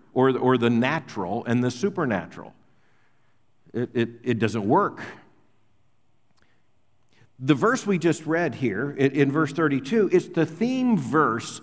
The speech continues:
of theological liberalism and its emancipation project. A-, and that emancipation project is,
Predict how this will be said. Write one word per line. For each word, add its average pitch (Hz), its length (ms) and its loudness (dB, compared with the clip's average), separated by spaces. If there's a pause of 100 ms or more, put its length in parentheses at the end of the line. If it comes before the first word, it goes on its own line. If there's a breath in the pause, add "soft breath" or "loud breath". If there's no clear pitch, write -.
of 127 240 0
theological 160 760 0
liberalism 104 800 -2 (320 loud breath)
and 131 240 0
its 147 200 -2
emancipation 139 840 0
project. - 640 -8 (440)
A-, 120 40 -2
and 127 320 2
that 156 160 4
emancipation 175 720 -2
project 98 500 -2
is, 120 240 0